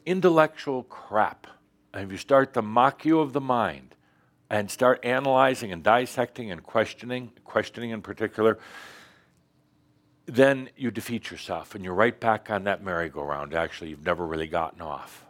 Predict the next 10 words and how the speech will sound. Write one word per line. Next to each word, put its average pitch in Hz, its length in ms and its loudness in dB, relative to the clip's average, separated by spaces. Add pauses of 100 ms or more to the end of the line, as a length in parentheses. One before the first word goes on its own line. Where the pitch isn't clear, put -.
(400)
But 104 320 4 (1200)
if 135 300 0
you, 131 400 4
as 120 380 2
the 135 180 -2
creator, 117 800 -4
say, 90 440 -2 (140)
"I 104 240 6
am 98 460 -4
here 80 540 -8